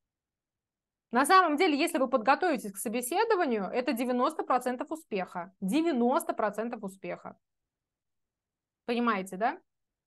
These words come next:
Если вы новичок, если вы новичок без опыта,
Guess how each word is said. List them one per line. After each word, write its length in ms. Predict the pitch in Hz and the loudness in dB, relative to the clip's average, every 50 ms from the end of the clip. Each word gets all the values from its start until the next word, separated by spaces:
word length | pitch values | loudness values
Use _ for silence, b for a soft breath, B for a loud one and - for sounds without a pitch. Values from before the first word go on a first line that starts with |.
| _ _ _ _ _ _ _ _ _ _ | _ _ _ _ _ _ _ _ _ _
Если 300 | - 220 320 453 440 359 | 0 4 4 6 6 4
вы 160 | 349 269 381 403 | 2 2 4 2
новичок, 720 | 415 349 339 - - - 302 277 226 190 175 - - _ _ _ _ _ _ - | 4 2 2 0 -2 -2 2 2 2 2 0 -4 -14 _ _ _ _ _ _ -12
если 320 | - 190 277 370 381 - | -4 -2 -2 0 0 0
вы 100 | 285 294 | 0 0
новичок 480 | 311 285 269 262 262 - - 277 233 220 | 0 0 -2 -4 -6 -4 0 2 2 2
без 240 | 196 196 269 269 247 | 2 -2 -2 -2 2
опыта, 640 | 285 294 285 277 277 247 233 - 208 185 175 185 | 4 4 4 4 4 0 0 2 2 2 2 0